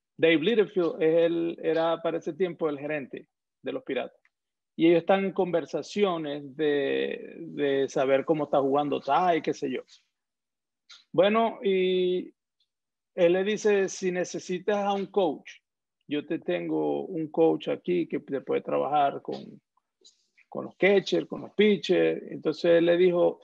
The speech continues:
"Necesito un coach en el bullpen, que catche en el bullpen, pero que sea un coach.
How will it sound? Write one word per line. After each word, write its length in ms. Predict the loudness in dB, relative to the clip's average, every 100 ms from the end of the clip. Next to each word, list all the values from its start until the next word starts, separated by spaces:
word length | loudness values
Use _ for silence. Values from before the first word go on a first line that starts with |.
| _ _ _ _ _ _ _ _ _ _ _ _ _ _ _ _
"Necesito 960 | -4 -2 -2 -4 -2 0 4 4 2 -8
un 280 | -4 -4 -2
coach 400 | 2 4 4 2
en 120 | -2
el 120 | -4
bullpen, 600 | 0 -2 0 -4 -4 -10 _ _ _ _ _ -20 -20 _ _ _ _
que 220 | -4 0
catche 380 | 4 4 4 0
en 100 | 0
el 80 | 2
bullpen, 580 | 0 2 -2 -2 -8 _ _ _ _ _ _ _ 0
pero 360 | 2 2 -2
que 220 | -6 -6
sea 360 | -6 -4 0 2
un 160 | 0 -8
coach. 600 | -8 -8 -8 -16 -20